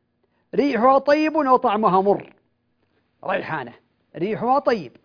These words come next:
لكن هذا الريح من هذا المنافق لا ينفعه عند الله، ولكن طعمه مر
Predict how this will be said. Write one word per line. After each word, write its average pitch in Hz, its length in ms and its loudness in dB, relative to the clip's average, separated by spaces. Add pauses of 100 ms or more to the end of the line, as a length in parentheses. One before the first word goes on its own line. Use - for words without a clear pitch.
(200)
لكن 196 360 -4
هذا 233 220 -2
الريح 220 480 -4 (460)
من 147 140 -10
هذا 220 240 0
المنافق 208 580 -4
لا 302 160 4
ينفعه 220 460 0
عند 180 220 -8
الله، 147 240 -8 (1000)
ولكن 208 580 -6 (260)
طعمه 220 420 2
مر 262 320 0